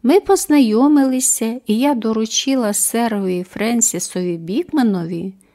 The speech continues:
трохи потримати мого капелюха, доки я приміряю діамантову тіяру.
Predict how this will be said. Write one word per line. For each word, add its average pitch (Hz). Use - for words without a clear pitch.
трохи 254
потримати 330
мого 320
капелюха, 277
доки 214
я 220
приміряю 226
діамантову 214
тіяру. 220